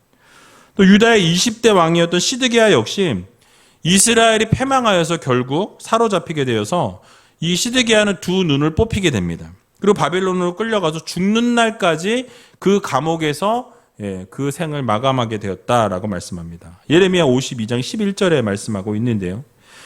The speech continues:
결국 다니엘이 말하고 있는 것처럼 이 왕들뿐만 아니라 귀족들과 이 선민들, 평민들에 이르기까지 모든 이스라엘 선민들은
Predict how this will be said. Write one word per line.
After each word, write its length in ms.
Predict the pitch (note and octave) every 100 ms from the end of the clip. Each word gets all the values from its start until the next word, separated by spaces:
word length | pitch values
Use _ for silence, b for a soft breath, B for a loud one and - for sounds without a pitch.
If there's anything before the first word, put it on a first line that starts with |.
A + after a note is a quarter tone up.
| B - G#3+
결국 320 | G#3+ A#3 C4
다니엘이 500 | - F3+ A#3+ C4+ C4+
말하고 360 | G#3+ G3 G#3+
있는 220 | F3+ F#3+ G3+
것처럼 540 | E3 E3 G#3+ D#3+ G2 - b b -
이 100 | G#3
왕들뿐만 1040 | D3+ D#3 G#3 A#3 A#3+ A3+ G3+ G#3+ A3+ A3
아니라 320 | D3+ D3 D3+
귀족들과 960 | - F3 F#3+ A#3 A#3 F#3 D#3 G3 F3 F#2+ B B _
이 520 | F3+ G3+ G3 D3 A#2+ C#3
선민들, 600 | - B3 B3+ G3+ C3 -
평민들에 640 | - C#4+ C#4 C4+ A#3 A#3
이르기까지 640 | E3 D3+ E3+ F3 D#3 C3+ E3
모든 580 | D#3 A3 C#4+ D4 C#4+ G3+
이스라엘 480 | F3 - G3 F#3
선민들은 720 | F3+ A3 A3 G#3 E3 A3 D3+